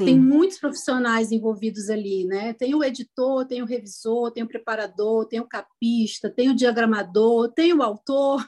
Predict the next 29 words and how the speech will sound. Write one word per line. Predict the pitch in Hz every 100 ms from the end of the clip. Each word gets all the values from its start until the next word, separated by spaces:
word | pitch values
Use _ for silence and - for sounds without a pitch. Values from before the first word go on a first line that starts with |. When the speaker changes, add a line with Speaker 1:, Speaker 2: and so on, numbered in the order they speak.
| - - - -
Speaker 1:
A | -
Speaker 2:
tem |
a | 339
Speaker 1:
pessoa | 349 320
que |
vai | 214
fazer | 226 202 196
a | 196 185
Speaker 2:
livraria, | 175
Speaker 1:
marketing, | 196 214 220 220 208 196 214 202 202
é, | 175 165 165
verdade. | 165 185
Speaker 2:
tem | 294 294
o | 254
marketing. | 254 285 302 294 285
Então, | 302 311 311
daquela | 320 320 359 466
parcela | 427 381 - 285 269 262
de | 247
um | 269
livro | 254 254 240
de | 214
cinquenta | 226 254 233 - 285 381 349
reais, | 254 226 262 302 262
ele | 262 294
tem | 294 311
que | -
sair | 320 294 294
uma | 311